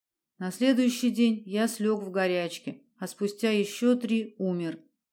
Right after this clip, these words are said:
Такова была справедливость Гекаты, и такова воля её, чтобы плеть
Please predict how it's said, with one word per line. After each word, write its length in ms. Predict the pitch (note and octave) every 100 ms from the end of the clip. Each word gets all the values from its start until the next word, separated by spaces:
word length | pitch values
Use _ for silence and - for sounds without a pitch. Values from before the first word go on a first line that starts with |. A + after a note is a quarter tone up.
| _
Такова 420 | F#3+ G#3 G3+ C4
была 260 | A#3+ A#3 B3
справедливость 840 | A#3+ G3 F#3+ F#3 G3 A#3+ G#3 E3+
Гекаты, 580 | E3+ F3 F3 F3 - - _ _ -
и 100 | F3
такова 520 | G3 A3 A3+ B3+ F#3+
воля 320 | F3+ F#3+ F3
её, 480 | E3 E3 E3 D3+ D3+ _ _ _ _
чтобы 380 | - G3 F3 F3+
плеть 420 | F#3 A#3 B3+